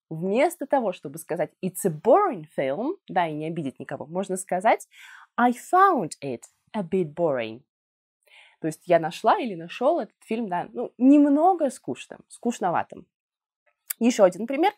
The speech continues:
Вместо того, чтобы сказать "I don't like rock music", лучше сказать "I don't really like rock music" или "I don't like rock very much". Да, то есть вот вы смягчаете. "Я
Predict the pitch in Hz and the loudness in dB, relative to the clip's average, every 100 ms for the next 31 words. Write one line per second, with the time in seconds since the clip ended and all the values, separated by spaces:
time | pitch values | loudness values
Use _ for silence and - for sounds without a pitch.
0 | - 220 226 190 208 196 170 - - 185 | -4 -4 -4 -2 0 0 -4 -12 -4 0
1 | 180 120 _ - - - - 285 311 247 | 0 -2 _ -20 -20 -20 0 6 6 6
2 | 339 480 - 233 160 - _ 151 160 - | 4 2 0 0 0 -2 _ -2 -2 -2
3 | - 143 123 87 - - _ _ _ 185 | -6 -8 -6 -8 -12 -20 _ _ _ -4
4 | 202 220 269 311 - 226 - 175 139 - | 0 2 0 0 -4 -4 -2 0 0 -2
5 | - - - - 202 208 208 214 214 208 | -14 -20 -20 -10 -6 -4 -4 -6 -6 -8
6 | - 190 214 240 220 175 160 143 117 - | -10 -4 0 0 0 -6 -8 -10 -12 -16
7 | _ _ 143 127 - 151 139 123 104 - | _ _ -2 -2 -2 -6 -6 -6 -10 -8
8 | 180 175 170 165 165 156 196 208 208 - | -4 -2 0 -2 -4 -2 -2 -2 -6 -6
9 | 185 175 175 - 190 165 - - 175 135 | -2 -2 -4 -6 0 0 0 -4 -2 -2
10 | 131 117 - - - _ _ - - 160 | -4 -6 -8 -16 -18 _ _ -20 -8 -8
11 | 160 147 - 151 160 156 175 170 - 143 | -6 -10 -10 -12 -10 -8 -8 -8 -6 -6
12 | 131 - 151 165 | -6 -10 -2 -2